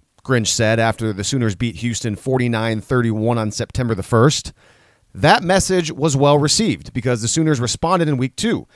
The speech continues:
taking the ball away from South Dakota three times, one of them a pick six by Brendan Radley Hiles. O U took the ball away two more times in game three against U C L A,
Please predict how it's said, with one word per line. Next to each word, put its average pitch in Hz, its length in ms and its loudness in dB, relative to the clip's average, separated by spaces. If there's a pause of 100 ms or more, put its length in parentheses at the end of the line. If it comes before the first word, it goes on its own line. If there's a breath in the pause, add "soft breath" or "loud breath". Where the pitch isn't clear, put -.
(260 soft breath)
taking 220 380 0
the 214 60 0
ball 170 260 4
away 147 260 2
from 147 160 -6
South 147 320 -6
Dakota 135 420 -4
three 131 380 -6
times, 101 500 -4 (140 soft breath)
one 185 180 0
of 185 60 2
them 120 220 0 (260 soft breath)
a - 80 -10
pick - 260 -2
six - 320 0
by 110 160 -2
Brendan 135 380 0
Radley 107 300 -2
Hiles. 123 500 -2 (560 soft breath)
O 147 140 6
U 156 180 2
took - 240 0
the 156 80 0
ball 143 260 4
away 156 300 4
two 208 320 -4
more 202 240 4
times 131 460 0
in 135 100 -2
game 143 260 -2
three 180 380 -2
against 123 300 -2
U 135 100 -4
C 120 160 -6
L 107 180 -2
A, 131 260 0